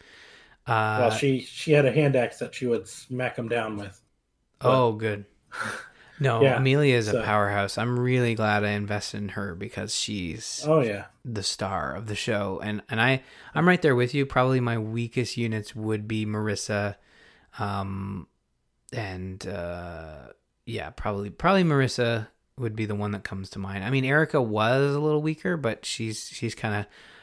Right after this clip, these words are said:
Speaker 2: come up, uh, in the ranks when I finally did get, get her to level twenty and then promoted her. But, um,
Speaker 1: Yeah.
Speaker 2: for the most part, yeah, like,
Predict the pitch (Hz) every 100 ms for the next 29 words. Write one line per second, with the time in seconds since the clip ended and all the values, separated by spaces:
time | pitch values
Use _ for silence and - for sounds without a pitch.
0 | - _ _ - 120 104 107 - - _
1 | 135 117 113 127 127 123 127 131 - 117
2 | 110 101 107 98 98 101 101 107 - -
3 | 101 - - 113 107 104 104 98 98 -
4 | 101 104 98 98 - 98 101 120 151 180
5 | 135 85 - - - - - - 82 71
6 | 80 127 110 110 - - 120 110 117 -
7 | 113 101 73 104 101 98 98 101